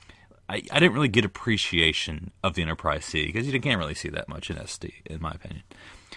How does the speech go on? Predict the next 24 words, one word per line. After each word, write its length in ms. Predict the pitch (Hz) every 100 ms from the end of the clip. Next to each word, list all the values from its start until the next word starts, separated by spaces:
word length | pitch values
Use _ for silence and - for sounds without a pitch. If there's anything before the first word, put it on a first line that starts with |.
| - -
But 160 | 107
then 160 | 127 120
when 80 | 117
I 80 |
was 100 | 113
looking 220 | 113 107 101
at 220 | 85 -
Doug 200 | 95 87
Drexler's 480 | 101 101 - 87 -
stuff 300 | 82 78 82
on 120 | 82
his 220 | 101 -
Facebook 440 | 76 78 - 76
page, 480 | - 78 78 78 - - - - -
and 140 | 101
he 80 | 107
would, 220 | 98 95
like, 160 | 87 -
show 280 | - 110 98
the 140 | 92 98
actual 400 | 95 - 110 85
model 480 | 80 80 80 92 101
they 140 | 104
used, 520 | 107 117 131 139 -